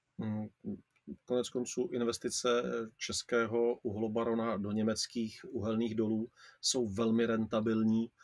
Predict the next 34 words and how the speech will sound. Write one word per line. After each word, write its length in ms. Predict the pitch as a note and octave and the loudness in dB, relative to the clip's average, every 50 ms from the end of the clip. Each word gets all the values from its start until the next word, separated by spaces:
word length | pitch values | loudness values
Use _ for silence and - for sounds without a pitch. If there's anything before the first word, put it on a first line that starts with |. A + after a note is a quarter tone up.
| - - _ _ - | -20 -20 _ _ -6
a 80 | A#2 A#2 | -2 -2
i 80 | A2 | 0
když 240 | G#2+ A2+ A2+ A2 - | 2 2 2 2 2
na 100 | B2 G#2+ | 0 0
začátku 520 | G#2 A2 - - A#2+ A2+ A#2 - - A#2+ | 0 -2 -2 0 0 0 0 0 0 0
nad 140 | G#2+ A2 A2 - - | 0 0 0 0 0
tím 120 | A#2+ A2 | 2 2
ledas 240 | A2 A2 A2+ A2 F#2+ | 4 4 2 2 0
kdo 140 | G#2+ A2+ - | 0 -2 -2
ohrnoval 540 | - - F#2+ A#2 A2 A2 G#2+ A2 A2+ A#2 A2+ | -2 -2 -2 0 0 2 2 2 2 4 4
nos, 200 | A2 G#2+ - - | 2 2 0 -2
tak 160 | - G2 - | -6 -6 -4
se 120 | - A#2+ | -4 -4
ukazuje, 540 | A2 G2 - A2 G2+ G2+ G#2+ G#2+ G#2 A2 A2 - - - - - _ _ - | -4 -2 -2 -2 -2 0 2 2 2 2 0 -2 -10 -20 -20 -20 _ _ -6
že 160 | G2 A2 G#2+ | -2 -2 0
z 60 | F#2+ | 0
hlediska 520 | A2+ G#2+ A2 A#2 - - - A#2+ A2+ A2 | 0 2 2 0 0 0 0 2 2 2
nejbližších 640 | - A2 A2 A2 G2+ G#2+ A#2 A2+ - - A#2 G2+ - | 2 2 2 2 2 2 2 0 0 -2 -4 -2 0
jednotek, 400 | A#2 G#2 A2 A#2+ A2+ - C3 A2+ - - - | 0 0 2 0 -2 -2 -2 -4 -4 -4 -4
ale 120 | A#2 A2 | -4 -6
spíš 280 | - - - A2+ A2 G#2+ | -6 -8 -6 -6 -6 -4
desítek 540 | G#2+ A2 G2+ - - G#2 F#2+ - A2 - - | -4 -4 -4 -2 -4 -4 -2 -2 -4 0 2
let, 160 | A2 A2 - - _ - - - - _ _ - | 0 0 0 -2 _ -20 -20 -20 -20 _ _ -2
eh, 220 | A2 A2 G#2+ G#2 F#2+ | 0 0 0 0 0
to 100 | - A2 | -2 0
bylo 220 | G#2+ A2+ A2+ A2 | 4 4 4 4
z 140 | G2 - - | 2 0 -2
toho 180 | - A#2 G2+ G#2+ | 0 0 2 4
biznisového 720 | F#2+ A#2 F#2+ B2 B2 A#2+ - - A#2 G#2+ G#2 G2 G#2+ - | 4 4 4 4 2 2 4 4 4 4 4 0 0 -2
úhlu 220 | G2+ F#2+ G#2+ F#2+ | -2 -2 -4 -4
pohledu 600 | - - G2 G#2 G2+ G2 G2+ G2+ G2 F#2+ F#2 F2+ | -4 -2 -2 0 0 2 2 2 2 0 0 0
velmi 280 | F#2 G#2 G2+ G2 G#2 - | 2 2 2 2 0 -2
efektivní 500 | G2 - - F#2 - - G2 F#2+ G2 F#2 | -2 -4 -6 -8 -4 -4 -2 0 0 0
rozhodnutí. 640 | F#2+ F2+ F2 G2 F#2+ F#2 F#2 F2 F2 - - - | 0 0 -2 -2 -2 -2 -2 -4 -4 -10 -16 -16